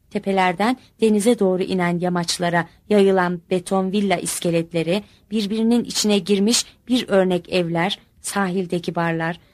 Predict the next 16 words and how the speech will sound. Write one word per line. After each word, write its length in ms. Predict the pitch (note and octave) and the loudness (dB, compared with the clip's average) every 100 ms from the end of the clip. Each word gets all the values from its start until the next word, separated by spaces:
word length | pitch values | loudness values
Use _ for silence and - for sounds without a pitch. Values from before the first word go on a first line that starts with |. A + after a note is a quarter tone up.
| _ - | _ -10
bütün 280 | C4 F4+ | -2 0
bu 80 | A3 | 0
çirkin 440 | G#3 - F#3 - F#3 | -2 -4 -4 -4 -2
şarkılar 680 | - E3+ E3 E3+ E3 E3+ - _ | -2 -2 -4 -6 -8 -8 -14 _
yoktu. 400 | E3 D3 - D#3+ - _ _ _ _ _ _ _ _ _ - | -18 -18 -18 -20 -20 _ _ _ _ _ _ _ _ _ -16
O 80 | |
zaman 380 | C#4 G#3 E3 A3+ - - _ | -6 -4 -2 -4 -8 -16 _
kaldıkları 580 | G#3+ A3 A#3 A#3 A#3 C#4 | -4 -4 -4 -4 -4 -4
pansiyon 600 | F#3 F#3 - F3 F3 G3+ | -6 -6 -6 -6 -6 -8
odasının 600 | F#3 F3+ F3 - E3 A3 - _ - | -6 -4 -4 -4 -2 -2 -4 _ 0
denize 380 | A#3 G#3+ G3 B3+ | 2 2 2 0
uzanan, 520 | F#3+ - E3 D#3+ G3+ - _ _ | 0 -4 -2 -4 -6 -12 _ _
kıyıdaki 640 | - C4 C4 C4 B3+ C4+ | -2 0 2 0 0 -4
çardağa 580 | C4+ - G#3 F#3 G#3 G#3 | -2 -2 -2 0 -2 0
destek 440 | G3 G3 - A#3 F3+ | -2 -2 -2 -2 -2
veren 280 | E3+ F3+ | -2 -2